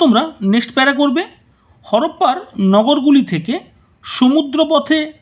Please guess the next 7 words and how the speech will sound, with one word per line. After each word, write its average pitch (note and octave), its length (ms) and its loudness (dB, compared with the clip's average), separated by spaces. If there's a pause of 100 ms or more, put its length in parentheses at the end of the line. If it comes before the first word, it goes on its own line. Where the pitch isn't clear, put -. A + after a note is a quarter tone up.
(140)
হাতির A#3+ 460 0 (300)
দাঁতের F3 400 0
জিনিস, D3+ 340 -2 (640)
কাপড়, C#4+ 460 0 (460)
মণিমুক্তা, C4+ 640 2 (420)
ময়ূর, F3+ 440 2 (460)
ময়ূরপুচ্ছ F3+ 640 0